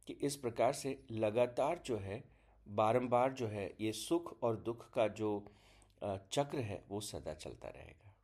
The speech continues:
अगर इससे बाहर निकलना है तो अनन्य भाव से युक्त होकर के उस परमात्मा का हम चिंतन करें, मंथन करें, अनन्य भाव से भरकर। कब करें वो चिंतन? कि वो चिंतन चलता रहना चाहिए।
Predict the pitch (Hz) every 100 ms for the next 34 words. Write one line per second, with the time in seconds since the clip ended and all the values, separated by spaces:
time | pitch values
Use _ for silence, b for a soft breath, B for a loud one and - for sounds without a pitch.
0 | _ _ _ b b b b - 113 107
1 | 107 117 - 95 101 101 90 85 76 76
2 | 98 143 _ _ b b b _ _ -
3 | 175 - - _ 110 123 160 170 135 95
4 | 95 92 - 82 87 - 92 85 - 65
5 | - - - - b b b - 131 -
6 | 90 85 80 80 87 85 92 98 139 -
7 | 82 69 - 69 - 67 73 - 117 85
8 | 73 - 60 57 65 - - _ _ _
9 | _ _ _ _ - 156 175 185 165 110
10 | 92 82 - - - - - - - 190
11 | 190 165 156 180 156 - 87 - 78 -
12 | B B B B - 165 170 170 151 180
13 | 175 139 117 117 110 87 71 67 71 -
14 | -